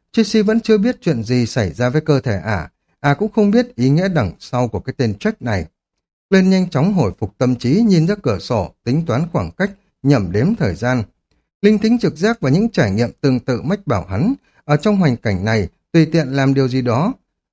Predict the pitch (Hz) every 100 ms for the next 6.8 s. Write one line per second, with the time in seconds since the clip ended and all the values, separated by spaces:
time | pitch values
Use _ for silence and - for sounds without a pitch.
0 | _ - 220 - 127 165 233 117 87 156
1 | 165 147 123 90 - 180 151 95 98 101
2 | 82 _ _ _ _ _ 143 135 127 120
3 | _ - 147 - 233 170 139 110 135 -
4 | - 113 85 - 170 165 110 123 254 -
5 | _ - 131 190 170 - 104 95 120 107
6 | 101 - 143 - 123 196 233 104